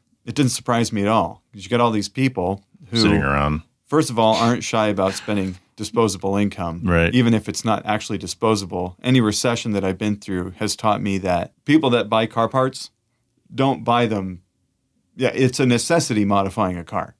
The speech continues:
Speaker 1: Like,
Speaker 2: Right.
Speaker 1: it helped me understand that what I add to the world and the economy is motivation for people to work and earn money so that they can have fun with things.
Speaker 2: Mm-hmm.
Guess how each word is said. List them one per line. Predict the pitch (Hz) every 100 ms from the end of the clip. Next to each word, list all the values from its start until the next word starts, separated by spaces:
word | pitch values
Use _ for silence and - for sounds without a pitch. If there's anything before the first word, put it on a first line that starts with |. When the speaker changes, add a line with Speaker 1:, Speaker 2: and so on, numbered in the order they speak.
| _
Speaker 1:
Like, | - -
Speaker 2:
Right. | 76 73 - - - _ _ _ _ _
Speaker 1:
it | 113 -
helped | 127 143
me | 127
understand | 123 107 - 120 117
that | 104 95 - _
what | 120 123 123
I | 110
add | 107 113
to | 127
the | 113
world | 110 117 123
and | 110
the | 101
economy | 98 113 113 120 123 127
is | 107 101 - -
motivation | - 123 123 110 113 - 104
for | 110
people | 101 107 101
to | 92
work | 92 95 90
and | 92
earn | 92 92
money | 98 95 85 90
so | 107
that | 92
they | 101
can | 98 98
have | 92
fun | 151 135
with | 95
things. | - 80 - -
Speaker 2:
Mm-hmm. | 85 78